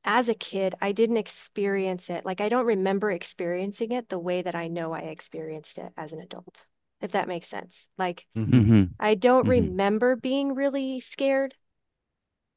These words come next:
Speaker 1: in my body, but the fact that, like, when I smell smoke, I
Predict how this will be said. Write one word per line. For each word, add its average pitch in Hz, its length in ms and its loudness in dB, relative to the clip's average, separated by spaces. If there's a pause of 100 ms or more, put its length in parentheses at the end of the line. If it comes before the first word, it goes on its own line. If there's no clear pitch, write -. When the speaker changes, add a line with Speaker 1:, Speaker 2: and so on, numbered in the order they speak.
(140)
Speaker 1:
in 240 160 0
my 240 140 0
body, 233 600 -2 (1160)
but 208 140 -2
the 214 80 -4
fact 208 340 -2
that, 180 240 -4 (180)
like, 175 280 -8
when 185 100 -6
I 175 80 -4
smell 180 340 -6
smoke, 185 420 -6
I 180 100 -6